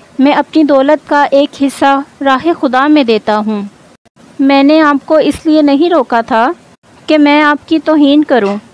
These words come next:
मैं तो इस ज़रिए से आपके पैमाना सब्र को आजमाना चाहता था, क्योंकि तौरात में मैंने आपकी ये सिफत पढ़ी है। मोहम्मद बिन अब्दुल्ला मक्का में पैदा होगा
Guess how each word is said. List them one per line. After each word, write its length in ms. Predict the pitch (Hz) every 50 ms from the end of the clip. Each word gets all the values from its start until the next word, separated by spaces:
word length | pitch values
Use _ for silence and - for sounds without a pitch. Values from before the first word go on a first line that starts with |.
| _ _ _ _ _ - -
मैं 280 | 269 277 277 285 294 285
तो 180 | - 330 330
इस 240 | 302 294 320 - 311
ज़रिए 360 | 294 294 277 285 302 311 330
से 160 | - - 349
आपके 440 | 302 - - 254 269 277 - - 311
पैमाना 540 | - 302 294 269 277 262 247 247 269 294 339
सब्र 340 | - - 277 254 254 294 302
को 140 | - 330 311
आजमाना 520 | 294 269 - 262 254 240 240 247 285 311
चाहता 380 | - 349 302 285 - 233 226 220
था, 240 | - 240 214 214 - - - _ _ _ _ _ _ _ _ _ _ _ _ - -
क्योंकि 300 | - 302 311 302 349 339
तौरात 540 | 330 - 320 302 285 269 262 277 285 - 320
में 80 | 330 320
मैंने 380 | 302 302 285 269 269 294 302
आपकी 360 | 294 277 269 262 - - 302
ये 220 | 294 285 285 294 294
सिफत 340 | - - 302 294 - - 294
पढ़ी 360 | 254 - 226 208 220 233 247
है। 220 | 233 190 196 208 - - - _ _ _ _ _ _ _ _ _ -
मोहम्मद 420 | 269 277 285 269 262 262 294 320
बिन 240 | 285 285 339 339 339
अब्दुल्ला 640 | 339 285 269 254 240 285 277 254 247 254 269 311 349 - - _ _ _ _ _ _ _ - 262
मक्का 320 | 269 277 - - 302 320
में 180 | 330 339 349 294
पैदा 320 | - 277 233 220 214 277
होगा 560 | 302 294 311 311 294 262 285 294 311 311 302